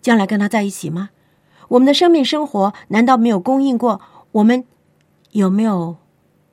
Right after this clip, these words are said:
缺欠过什么呢？所谓的缺欠，有的时候，弟兄姊妹，我们要当心，可能就是我们贪心了，是不是？我们常常只看到没有的，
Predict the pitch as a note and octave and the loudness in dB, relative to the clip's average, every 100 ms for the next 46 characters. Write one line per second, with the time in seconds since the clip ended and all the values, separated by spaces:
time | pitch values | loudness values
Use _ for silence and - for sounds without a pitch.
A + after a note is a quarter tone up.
0 | _ - - B3+ C4+ G#3+ F#3+ F#3 D#3+ F3 | _ -12 -4 -2 -2 -2 -4 -6 -6 -6
1 | G#3+ _ _ _ _ _ _ _ _ _ | -8 _ _ _ _ _ _ _ _ _
2 | _ - C#4 C#4 F4 C#4 D#4+ E4+ E4 C4+ | _ -4 0 2 2 0 0 0 0 -2
3 | F#3 F#3+ F#3 D3+ D3 A3 - F3+ E3 F3 | 0 4 4 4 -4 -6 -4 -6 -6 -6
4 | E3+ E3+ E3 D3+ E3 D#3+ E3 D3 D#3 D3+ | -4 -4 -4 -4 -6 -6 -6 -6 -8 -8
5 | D3 F3 _ - F#3 F3+ G3 F3 E3 C#3 | -10 -12 _ -4 -2 0 -2 -6 -6 -6
6 | C#3+ - - D3+ D3 - E3 D3+ B2 _ | -8 -12 -10 -10 -10 -14 -12 -12 -14 _
7 | _ _ _ _ _ _ _ _ _ _ | _ _ _ _ _ _ _ _ _ _
8 | C4+ B3+ C#4 C4+ _ _ _ _ _ - | -10 -4 -6 -6 _ _ _ _ _ 0
9 | F4 F4 D4+ D#4 A#3+ - D#4+ B3 G3+ F#3 | 2 2 0 0 -2 -6 -8 -4 -2 -2
10 | A3+ C3 E3+ | -2 -4 -8